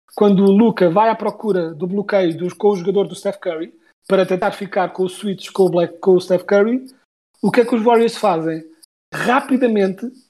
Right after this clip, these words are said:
metem tanto o Steph Curry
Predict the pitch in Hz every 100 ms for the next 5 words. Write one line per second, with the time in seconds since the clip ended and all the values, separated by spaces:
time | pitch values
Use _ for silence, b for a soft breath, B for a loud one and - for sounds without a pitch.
0 | - 208 226 208 202 165 151 - _ _
1 | _ _ _ - 254 285 277 - 247 -
2 | - 196 165 151 151